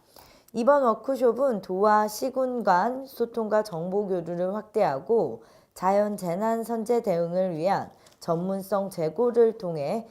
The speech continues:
도민의 생명과 재산을 보호한다는 주안점을 두고 실시했습니다. 특히 자연 재난 발생 시 대응 초기 단계부터 피해 조사를 비롯한 복구 계획 수립까지 재난에 철저히 대비하기 위한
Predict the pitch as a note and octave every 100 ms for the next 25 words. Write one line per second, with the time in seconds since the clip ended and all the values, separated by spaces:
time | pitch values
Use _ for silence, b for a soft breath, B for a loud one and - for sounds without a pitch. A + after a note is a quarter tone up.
0 | B B - E3 E3 D3+ G3+ A#3+ A#3 G#3+
1 | G#3 B3+ C#4+ C#4+ B _ - F3+ F#3 G#3+
2 | D#3 A2 - E3 E3 D#3+ D3+ D3 F#3 A3+
3 | - E3+ A3+ A3+ - F3+ C#3+ B2+ B2+ A#2+
4 | A2+ E3 - D#3+ D3+ - B2 A#2+ C#3+ C#3
5 | G2+ - _ _ _ _ b b b -
6 | C#4+ - D#4 B3 F3+ F#3 B3 B3+ A#3+ A3+
7 | A3+ G3+ G3 F#3+ F3+ F3 B3 F#3+ - D#3+
8 | E3+ F#3 - A#3 B3+ A#3+ G#3 G3 F#3 D#3+
9 | - C#3+ F#3 A#3 B B _ - B3 B3
10 | F#3+ F#3 B3 A3+ A3 F#3+ F#3 F3+ F3+ B3
11 | C4 F3+ D#3+ - F3 E3+ D#3 G#3 G#3 -
12 | D#3+ D#3 - C3+ B2+ F#3+ B2 - b b
13 | b - G3 G3+ G#3+ A3+ A3+ C4+ C4+ C4+
14 | B3 B3 E3 D#3 G3+ G3 F3+ E3+ D3+ F#3+
15 | C4+